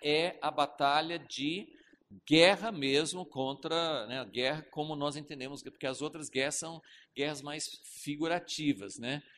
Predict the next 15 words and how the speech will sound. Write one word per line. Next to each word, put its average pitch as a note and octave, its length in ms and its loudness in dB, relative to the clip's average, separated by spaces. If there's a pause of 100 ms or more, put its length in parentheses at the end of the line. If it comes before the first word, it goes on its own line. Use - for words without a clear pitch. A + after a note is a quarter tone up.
(200)
Nós A#2 220 -4
temos C#3+ 340 -4
uma C3+ 160 -6
grande G3 560 4
batalha C#3+ 680 4
no D#3 140 -6
mundo F3+ 340 0
inteiro C#3 600 -2 (160)
contra G#3 420 8
os F3 80 -12
princípios D3 540 -6
de A#2 100 -10
Deus, G#2+ 400 -4 (260)
uma D3 160 -2
guerra D#3 400 0